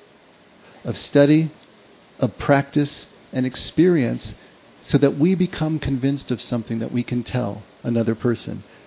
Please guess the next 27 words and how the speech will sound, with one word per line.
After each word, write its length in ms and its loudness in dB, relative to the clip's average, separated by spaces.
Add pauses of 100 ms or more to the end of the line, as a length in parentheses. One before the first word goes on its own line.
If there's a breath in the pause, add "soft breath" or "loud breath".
(100)
"This 300 2
is 160 -4
what 120 -2
I'm 140 -4
convinced 500 -6
of." 220 -8 (520 soft breath)
Now 80 0
you 200 6
go 160 8
become 320 4
<laughs> 100 -4
convinced 440 4
of 80 4
what 180 2
you're 160 10
convinced 460 4
of. 180 -4 (480 loud breath)
So, 260 6 (760)
did 160 10
Jesus 320 6
do 160 4
the 80 4
same 300 4
thing? 360 2 (880)
Was 220 4
Jesus' 400 6
theology 640 6